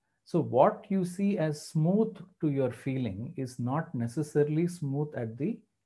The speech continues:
microscopic level. So what the scale here is hundred nanomicrons. So each of these, uh, corrugations here may be about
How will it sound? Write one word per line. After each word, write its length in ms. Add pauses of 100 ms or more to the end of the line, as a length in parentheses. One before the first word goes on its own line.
(140)
microscopic 880
level. 280 (600)
So 200
what 380 (180)
the 140
scale 340
here 400
is 300
hundred 440
nanomicrons. 1040 (460)
So 200
each 280
of 200
these, 440
uh, 440 (100)
corrugations 640
here 280
may 180
be 200
about 360